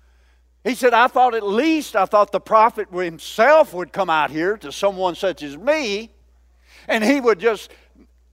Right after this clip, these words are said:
strike his hand over where I was afflicted, and you invoke the name of his God, and boom, I'd be healed." See, a lot of people,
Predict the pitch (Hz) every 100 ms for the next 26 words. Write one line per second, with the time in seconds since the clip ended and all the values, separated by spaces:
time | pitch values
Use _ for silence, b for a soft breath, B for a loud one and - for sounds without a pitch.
0 | _ _ - - 262 240 240 214 202 220
1 | 277 294 247 233 226 196 180 202 240 220
2 | 202 190 165 - _ _ _ 196 160 233
3 | 294 294 233 240 214 202 170 b 180 247
4 | 262 190 185 226 269 - 226 233 254 233
5 | 208 202 160 285 302 302 214 180 190 320
6 | 311 262 226 277 240 240 277 302 320 269
7 | 135 92 _ _ _ _ _ _ _ _
8 | _ _ _ - 294 311 339 - 254 190
9 | -